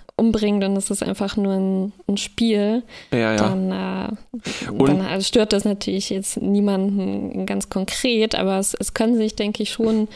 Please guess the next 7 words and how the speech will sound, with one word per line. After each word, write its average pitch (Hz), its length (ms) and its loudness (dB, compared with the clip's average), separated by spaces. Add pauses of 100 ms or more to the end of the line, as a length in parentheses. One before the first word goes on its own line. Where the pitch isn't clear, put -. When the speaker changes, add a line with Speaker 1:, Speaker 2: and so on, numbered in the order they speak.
(340)
Speaker 1:
auch 214 220 -2
in, 202 240 2
in 202 300 0
virtuellen 202 500 0
Handlungen 208 540 0
eben 196 440 0 (440)
Einstellungen 214 880 2